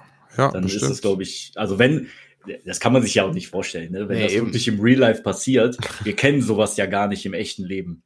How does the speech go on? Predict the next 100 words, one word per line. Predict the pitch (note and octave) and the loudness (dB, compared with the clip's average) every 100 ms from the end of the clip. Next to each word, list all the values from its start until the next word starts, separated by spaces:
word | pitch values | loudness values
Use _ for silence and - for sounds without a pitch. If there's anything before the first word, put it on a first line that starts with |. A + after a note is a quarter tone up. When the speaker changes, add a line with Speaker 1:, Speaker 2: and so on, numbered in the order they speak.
| - | -4
Speaker 1:
Ja, | C3 | 0
aber | |
es | A2+ | 0
Speaker 3:
Ja, | G#2+ | 4
Speaker 1:
gab | E3+ | 6
Speaker 3:
oder? | D3 | 6
Speaker 1:
mal | B2+ | 4
Menschen, | B2 - A#2 | 4 2 0
die | |
haben | A2 | 0
anderen | G#2 A#2 G#2+ A2 | 0 -2 -2 -2
mit | G#2 | -2
Schwertern | - B2+ C#3 | 0 2 2
den | A#2 | -2
Kopf | A2 D3+ - | -2 -4 -4
abgehackt. | G2+ - E2+ F2+ A2 | -8 -6 -6 0 4
Speaker 2:
Ja, | E3 A#2+ | 6 4
und | - G#2+ | 0 -2
wenn | A2+ A2+ | 0 4
du | |
jetzt | B2 A#2 | 2 2
im | A2 | -4
Krieg | G2 D#3 F3+ | -2 -4 -2
warst, | G2+ F#2+ G#2+ | -2 0 2
Speaker 1:
Die | A#2 | 2
haben | |
das | - | 4
Speaker 2:
ne, | E3+ | 4
Speaker 1:
auch | - | 4
Speaker 2:
oder | - | 4
Speaker 1:
irgendwie | C#3 B2 G#3+ | 4 6 6
Speaker 2:
auf, | |
auf | G3 | 6
einem | B3+ | 6
Speaker 1:
ausgehalten. | A#3 G#3+ - F#3 | 4 4 4 6
Speaker 2:
Einsatz | A#3 G#3+ D#3+ | 4 4 2
Speaker 1:
Ich | |
Speaker 2:
und | D#3 | 0
du | G#2+ | 4
Speaker 1:
weiß | A2 | 2
Speaker 2:
hast | A2+ | 2
Speaker 1:
nicht, | A2+ | 4
ob | B2+ | 4
die | |
das | E3 | 4
Speaker 2:
Leute | A2+ G2+ | 0 0
Speaker 1:
wirklich | F2 | -2
Speaker 2:
erschossen | G2+ C#3+ E3 A2 G2 | 0 2 2 2 2
Speaker 1:
ausgehalten | |
Speaker 2:
oder | F#2+ F#2 | 2 0
Speaker 1:
haben. | |
Speaker 2:
so, | F#2+ F#2 | -2 0
ne? | B2 F3 - - - _ - | -2 -2 -10 -20 -20 _ 0
Dann, | G2 G2+ - - | 2 2 -2 -4
das | G2+ G2 | -4 2
macht | B2 C3 | 0 2
mit | - | 2
denen | G#2+ G2 | 2 2
ja | G2 | 2
auch | F#2 F2+ | 0 0
was, | F2 - - - | -2 -4 -12 -8
Speaker 1:
Ja. | G#2 E2 | -6 -4
Speaker 2:
ne? | G#2 F#2 | -4 -2
Speaker 3:
Eben. | G2 | -2
Speaker 2:
Also, | F#2+ G2+ - _ _ _ _ | -2 -4 -6 _ _ _ _
das | F#2 | -4
können | - A2 G#2+ | 2 4 6
wir, | G#2+ | 4
glaub | G#2 F#2+ | 4 2
ich, | |
Speaker 1:
Ja, | G2 | 2
Speaker 2:
gar | |
Speaker 1:
ja, | G2+ F#2+ | 2 0
Speaker 2:
nicht | F#2+ | 0
Speaker 1:
safe, | G#2+ | 2
Speaker 2:
beurteilen | - F#2+ F2+ | 2 0 0
Speaker 1:
du | |
hast, | F2+ E2+ | -2 -4
Speaker 2:
als | E2 - | -8 -6
Speaker 1:
du | A2 | -4
hast | B2+ | -4
schon | - A2 | -6 -6
recht. | G#2 - | -6 -6
Speaker 2:
normale | F3 B2 | -2 2
Speaker 1:
Aber | D#3+ F3 | 4 4
Speaker 2:
Menschen. | B2+ | 4
Speaker 1:
meistens | B2+ E3 F3+ F3 | 4 4 2 0
macht | D#3+ E3 | 2 2
das | D3+ C3+ | 0 -2
das | B2 | -2
erst | B2+ D#3+ F3 | 2 2 2
mit | D3+ | 0
denen, | B2 B2+ | 0 2
wenn | B2 | 2
die | B2 | 2
wieder | A#2 A2+ | 2 0
zurückkommen | - G#2 B2+ A2+ A2 | -2 -8 -4 -4 -4
ins | G#2+ | -4
normale | G#2+ G2+ G2 | -4 -4 -4
Leben. | G2 G2+ | -4 -8